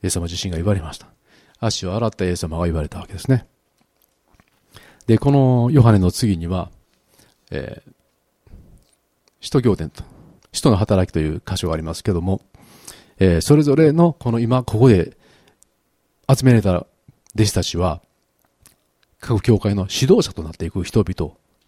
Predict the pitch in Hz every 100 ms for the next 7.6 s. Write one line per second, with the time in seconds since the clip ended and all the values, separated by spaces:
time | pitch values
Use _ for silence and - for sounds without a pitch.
0 | _ _ _ 87 87 82 78 - 87 82
1 | 85 82 _ _ _ _ _ _ _ _
2 | - - _ _ - 135 151 156 151 131
3 | 117 135 - _ - 117 113 107 104 101
4 | 101 - _ _ _ _ _ _ _ _
5 | _ _ _ _ _ 127 - _ _ _
6 | - - 107 101 87 82 - - - _
7 | _ - 127 98 - -